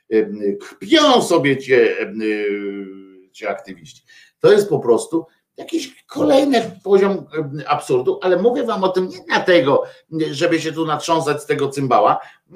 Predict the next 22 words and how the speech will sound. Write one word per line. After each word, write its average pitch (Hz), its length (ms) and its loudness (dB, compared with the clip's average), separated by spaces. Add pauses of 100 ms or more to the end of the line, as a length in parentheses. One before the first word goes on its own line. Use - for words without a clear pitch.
(120)
bo 370 60 -16
to, - 120 -16 (680)
co, - 300 -12 (180)
to, - 340 -8 (840)
po 165 160 4
co, 82 260 -4
nie? 120 280 -2 (600)
Mówię 202 240 2
wam 220 180 0
o 196 60 -6
tym 196 140 -2
dlatego, 180 300 4
żebyście 196 340 -2
wiedzieli, 214 540 2
że 170 140 -2
nie 190 180 2
żyjemy 202 500 2
w 170 40 4
jakiejś, 165 400 0 (300)
w 151 280 2
jakiejś, 156 540 0
em, 139 260 -2